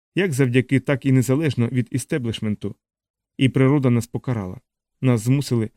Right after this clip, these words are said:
спинитися жахливі речі. Якщо в цьому і був якийсь гріх, то він полягав лише в тому, що ці люди прагнули завжди відчувати насолоду,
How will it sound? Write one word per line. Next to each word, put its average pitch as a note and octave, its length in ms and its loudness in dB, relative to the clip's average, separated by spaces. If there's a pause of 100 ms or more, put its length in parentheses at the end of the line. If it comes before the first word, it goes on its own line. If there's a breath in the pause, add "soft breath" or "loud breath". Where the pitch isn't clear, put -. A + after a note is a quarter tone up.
(140)
спинитися C#3 600 0
жахливі A#2 460 -2
речі. - 320 -12 (720)
Якщо C3 240 4
в B2 40 2
цьому C3 280 2
і B2+ 40 4
був D#3 200 0
якийсь A#2+ 300 0
гріх, G#2+ 340 -2 (280)
то D3 100 2
він F#3+ 80 4
полягав C3+ 400 4
лише B2+ 300 2
в A#2+ 60 -4
тому, D3 220 2
що C3 140 0
ці B2+ 200 0
люди B2 300 2 (300)
прагнули B2+ 440 2
завжди A#2+ 360 0
відчувати B2+ 480 0
насолоду, B2+ 680 0